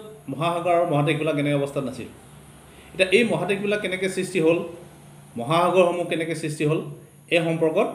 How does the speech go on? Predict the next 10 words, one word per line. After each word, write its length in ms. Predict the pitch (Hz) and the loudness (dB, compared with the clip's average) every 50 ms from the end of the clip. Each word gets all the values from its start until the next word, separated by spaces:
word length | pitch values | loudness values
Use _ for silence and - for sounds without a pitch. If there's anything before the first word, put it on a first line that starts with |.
| - - - - - - - | -10 -16 -20 -20 -16 -8 -2
continental 600 | 135 143 151 147 202 208 196 196 190 190 196 190 160 143 | 0 0 2 2 2 2 2 2 0 2 0 0 -2 -2
দ্বীপ 140 | 151 160 151 - | -2 -4 -4 -4
theory 160 | - 180 180 170 | -2 0 0 0
বুলি 120 | 165 165 165 147 | 2 2 0 2
এটা 100 | 139 117 104 | 0 -2 -4
আছে, 140 | - - - - - - - - - - 131 | -6 -10 -16 -20 -20 -20 -20 -20 -14 -10 -8
অৰ্থাৎ 240 | 135 - 160 220 - - - - - - - _ _ _ _ - 120 123 | -2 0 0 0 0 -2 -8 -14 -18 -20 -20 _ _ _ _ -8 -6 -4
মহাদেশীয় 500 | 120 131 151 156 156 147 147 160 147 165 - - - - - - - 127 139 | 0 2 2 2 2 2 2 2 2 2 0 -2 -8 -14 -18 -20 -6 0 0
বিস্থাপন 380 | 175 175 - 196 180 165 151 135 117 | 0 0 0 -2 -2 0 -2 -2 -4
সূত্ৰ। 200 | 101 - - | -6 -12 -14